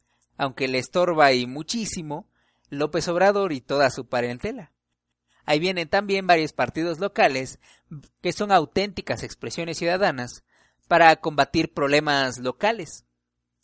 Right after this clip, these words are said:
Ahí están también varios movimientos sociales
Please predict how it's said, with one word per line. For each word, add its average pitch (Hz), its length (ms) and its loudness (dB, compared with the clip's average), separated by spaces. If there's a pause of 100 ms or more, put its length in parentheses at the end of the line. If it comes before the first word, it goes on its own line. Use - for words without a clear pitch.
(320)
Ahí 165 200 -2
están 208 240 -4
también 202 380 0
varios 139 240 0
movimientos 131 480 -6
sociales 160 560 -4